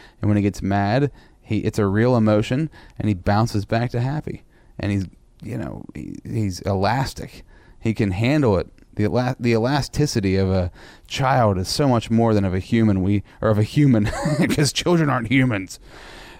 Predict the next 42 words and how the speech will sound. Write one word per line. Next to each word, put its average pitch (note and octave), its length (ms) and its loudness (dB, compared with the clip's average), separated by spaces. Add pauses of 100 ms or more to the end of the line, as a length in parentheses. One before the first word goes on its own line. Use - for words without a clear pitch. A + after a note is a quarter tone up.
So G3 220 0
much D3+ 240 2
more B2+ 300 6
than A2 100 4
an G#2 80 4
adult, F#2+ 460 2
because F#2+ 320 0
adults, G#2+ 600 2 (480)
uh, F#2+ 320 2
we F#2+ 180 0
hang A2+ 340 2
on F#2 180 0
things G#2 260 0
a G2 60 2
little G2 180 4
bit F2+ 140 0
longer G2 340 0
than G2 200 -2
kids F#2+ 280 -2
do. F2 280 0
So G2+ 200 -2
it's - 160 -6
nice. G#2+ 300 0
It's - 100 -16
fun - 220 -2
to C3 80 2
watch A2 180 0
some, A2 240 -2 (640)
like, A#2 140 0
he D3 100 -4
can C#3+ 140 -2
just A#2 100 0
let A#2+ 220 2
it A2 120 -2
go. A2 280 2
Like, F#2 340 -2 (300)
you C3+ 100 2
know, A#2 160 4
after A2+ 400 2
a, F#2+ 260 2
a G2 140 0
zebra G2 640 2